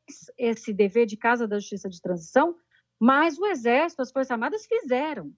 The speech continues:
e fizeram competentemente, né? Porque, é, quando a gente vê o número de ex-militares anistiados, é que a gente vê a quantidade de pessoas excluídas por razões mínimas, né? Eu já ouvi depoimentos que as pessoas, que eles falavam assim,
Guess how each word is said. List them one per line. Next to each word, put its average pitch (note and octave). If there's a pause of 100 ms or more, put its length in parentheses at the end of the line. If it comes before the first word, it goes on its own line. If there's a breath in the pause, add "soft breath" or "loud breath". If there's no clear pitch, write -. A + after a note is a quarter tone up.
(120)
e B3+
fizeram C4+ (480)
competentemente, F4
né? A3
Porque, A#3+ (320 loud breath)
é, G#3
quando C4
a C4+
gente C4
vê B3
o F4+
número E4
de G#3+
ex-militares G#3+
anistiados, G#3+ (300 soft breath)
é C#4+
que C#4+
a E4+
gente E4+
vê F4
a F4
quantidade F4
de F4
pessoas F#4
excluídas F4+
por F4
razões F4+
mínimas, C#4+
né? A3+
Eu A3
já B3
ouvi C4
depoimentos C4
que D#4+
as D4+
pessoas, D#4+ (320 loud breath)
que C4
eles B3+
falavam C4
assim, A3+